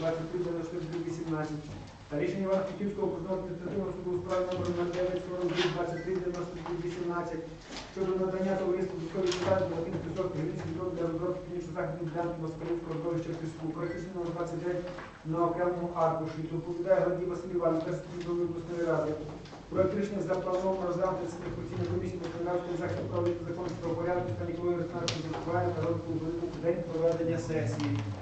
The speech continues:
Хто за внесення цих питань до порядку, проекту порядку денного, прошу голосувати. За, проти, утримався, немає. Рішення прийнято.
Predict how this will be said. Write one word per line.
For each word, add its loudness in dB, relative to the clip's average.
Хто -6
за 0
внесення 2
цих 4
питань 2
до 0
порядку, 4
проекту 4
порядку 0
денного, 4
прошу 0
голосувати. 0
За, 6
проти, 2
утримався, 0
немає. 2
Рішення -4
прийнято. 0